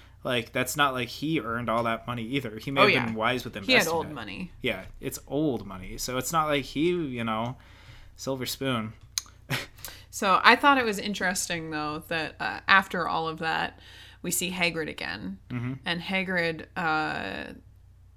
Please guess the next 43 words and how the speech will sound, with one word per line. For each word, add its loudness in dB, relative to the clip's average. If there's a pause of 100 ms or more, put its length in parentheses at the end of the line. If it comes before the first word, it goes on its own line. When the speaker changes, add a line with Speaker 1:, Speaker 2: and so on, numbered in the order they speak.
(200)
Speaker 2:
has 4
this, -2
this -2 (140)
offhanded 0
line -2
that's, -6
that's -6 (560)
that 0
Malfoy -6
family, -8
like, -10
they're -4
not -4
worth -4
it. -4
And -6
then -4
he -4
says, -6 (420)
"Bad 8
blood, -2
that's 2
what -6
it -8
is." -10 (580)
And 2
I 4
was -2
just -2
like, -2 (1700)
"Ah, 10
there's 2
a -2
problem 10
with 4
that, 4
though. -2
There's -2
a 0
problem 12
with -6
you -2
saying 0